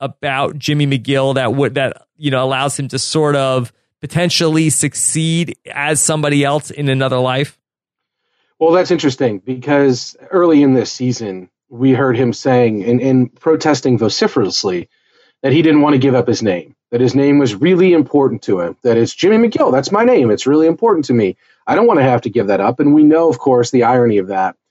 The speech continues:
Speaker 2: is that he, he gives it up and has great success as Saul Goodman. He embraces that,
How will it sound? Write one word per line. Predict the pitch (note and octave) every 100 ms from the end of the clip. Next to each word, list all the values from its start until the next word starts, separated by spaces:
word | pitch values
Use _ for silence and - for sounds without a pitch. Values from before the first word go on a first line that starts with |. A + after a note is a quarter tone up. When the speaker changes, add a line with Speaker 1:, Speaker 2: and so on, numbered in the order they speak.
| _ _ _
Speaker 2:
is | D3+ C#3+
that |
he, | C#3+ B2
he | B2+ B2+
gives | D#3 E3+ C3+
it | C3+
up | E3 - -
and | C3+ C3
has | C#3+ A#2
great | C3 D3 F3 B2+
success | C3+ - D3 B2+ -
as | -
Saul | B2 G#2+
Goodman. | B2 G#2
He | B2
embraces | A#2 G2 A#2+ D3+ - G2+
that, | G2+ F#3+